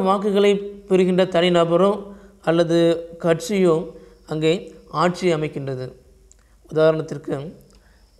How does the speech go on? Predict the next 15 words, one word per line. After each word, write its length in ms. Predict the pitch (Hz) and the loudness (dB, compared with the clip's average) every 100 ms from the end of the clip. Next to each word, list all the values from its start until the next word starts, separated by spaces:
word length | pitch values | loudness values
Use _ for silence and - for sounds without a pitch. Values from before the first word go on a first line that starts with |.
| 151 | -6
இந்தியா, 300 | 170 170 165 180 - - - _ _ _ 147 | -2 0 0 -2 -8 -18 -20 _ _ _ -4
யூ 80 | 160 | 0
எஸ் 220 | 165 170 165 | 0 -2 -2
ஏ 20 | 170 170 - - - | -2 -8 -20 -16 -10
and 100 | 147 139 | -10 -8
France. 340 | - 147 131 - - _ _ _ _ _ - - _ _ _ _ _ _ _ _ _ _ _ _ _ _ _ _ _ _ _ _ _ _ _ 190 | -6 -6 -6 -12 -20 _ _ _ _ _ -20 -20 _ _ _ _ _ _ _ _ _ _ _ _ _ _ _ _ _ _ _ _ _ _ _ -8
Next 200 | 180 - 190 | -8 -4 0
one, 140 | 170 190 - - - _ _ _ _ _ - | 0 -2 -8 -18 -20 _ _ _ _ _ -4
republic. 560 | 175 175 196 175 208 208 - - - _ _ _ _ _ _ _ _ _ _ 185 | -2 2 2 2 0 -2 -16 -20 -20 _ _ _ _ _ _ _ _ _ _ -4
It 60 | 185 | -2
is 80 | 185 196 | 0 2
a 160 | 190 185 185 175 170 170 175 - | 4 4 4 4 4 2 -2 -8
form 220 | 190 196 202 | -2 2 2
of 60 | 175 170 | 2 2
government 440 | 180 175 175 175 | 2 2 0 -2